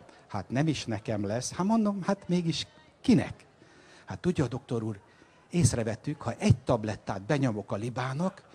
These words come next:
két nap múlva kész a zsíros libamáj." Tehát magyarul az általam felírt gyógyszerekkel úgymond direkt hepatózis, ugye, tehát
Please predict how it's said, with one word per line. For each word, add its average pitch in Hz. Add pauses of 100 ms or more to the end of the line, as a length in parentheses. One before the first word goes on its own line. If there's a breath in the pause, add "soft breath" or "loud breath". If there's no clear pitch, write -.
(160 soft breath)
két 107
nap 135
múlva 151 (160 soft breath)
kész -
a 117
zsíros 139
libamáj." 113 (500 loud breath)
Tehát 117
magyarul 208
az -
általam 180
felírt 143
gyógyszerekkel 147
úgymond 180
direkt 196 (2750 loud breath)
hepatózis, 139
ugye, 127
tehát -